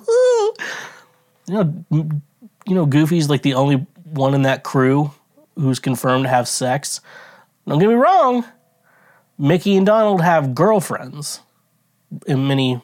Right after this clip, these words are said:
Daisy, vice versa. But Goofy has a son,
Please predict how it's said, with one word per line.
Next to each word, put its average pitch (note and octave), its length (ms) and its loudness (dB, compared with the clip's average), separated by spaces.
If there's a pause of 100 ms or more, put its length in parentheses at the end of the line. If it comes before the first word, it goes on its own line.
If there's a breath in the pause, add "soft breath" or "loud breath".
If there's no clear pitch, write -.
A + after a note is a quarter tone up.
(220)
Daisy, B2 320 -4
vice A#2+ 240 -4
versa. B2+ 440 -10 (760 soft breath)
But B2 280 -8 (280)
Goofy A#3 380 0
has E3 180 2
a A#2+ 60 -8
son, C3+ 320 -8